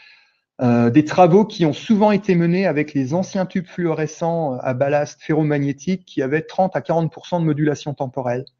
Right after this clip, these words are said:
Et donc, on voit que nous, les led, il y en a beaucoup qui dépassent, euh, ce pourcentage.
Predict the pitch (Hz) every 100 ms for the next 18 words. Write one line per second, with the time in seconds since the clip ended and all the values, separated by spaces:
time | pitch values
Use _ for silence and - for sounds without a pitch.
0 | _ _ _ _ _ - 120 165 165 135
1 | 143 165 170 180 131 131 190 147 123 113
2 | 110 190 - 208 123 120 120 175 - -
3 | 127 120 127 127 127 127 - 131 123 113
4 | 127